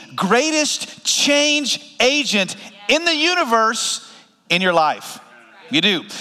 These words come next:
And somehow, though it sounds incredibly mystical, we'll look at it, the Bible insists that that change agent, the Holy Spirit, lives inside you. And that is what Romans eight is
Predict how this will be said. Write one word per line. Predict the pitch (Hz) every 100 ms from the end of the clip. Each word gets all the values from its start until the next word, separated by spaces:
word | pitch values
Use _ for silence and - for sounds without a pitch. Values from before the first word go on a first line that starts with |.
| -
And | -
somehow, | - 269 233 254
though | 226 202
it | 196
sounds | - 240 240 208
incredibly | 208 - - 233 233 240 254
mystical, | 233 226 247 - - 196 214
we'll | 226
look | 226 220
at | 202 220
it, | 226 - - -
the | 220
Bible | 185 220 285 320 285 294
insists | 240 - - 170 175 - - - 233
that | 202 202
that | 269 311 - -
change | - - 294 320 320 320 320 254 - 262
agent, | 311 330 190 170 175 - - - -
the | 240 226
Holy | - - - 285 320 330 330 320
Spirit, | 269 - - - 311 311 220 240 - - -
lives | 139 165 240 262 233 - - -
inside | 180 - 202 165 -
you. | 113 - - _ _ - - -
And | 107 117
that | 107 214 165 113 -
is | 151
what | 147 131
Romans | 131 175 202 160
eight | 156 160
is | 147 147 147